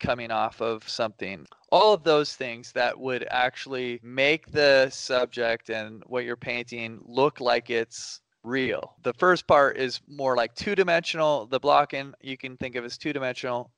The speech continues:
The refining and the adjustment is where you start seeing it as three-dimensional, <laughs> you know,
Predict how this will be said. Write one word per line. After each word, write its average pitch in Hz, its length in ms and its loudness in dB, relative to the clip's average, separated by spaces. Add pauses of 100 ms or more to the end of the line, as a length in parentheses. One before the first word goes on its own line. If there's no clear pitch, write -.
(140)
The 117 100 -6
refining 135 680 0
and 117 200 -8
the 117 60 -4
adjustment 120 640 0
is 113 180 -10
where 123 200 0
you 117 260 -4
start - 420 0
seeing 117 320 -8
it 110 120 -4
as 107 240 -6
three-dimensional, 113 1000 -2
<laughs> - 40 0
you 143 180 2
know, 107 200 0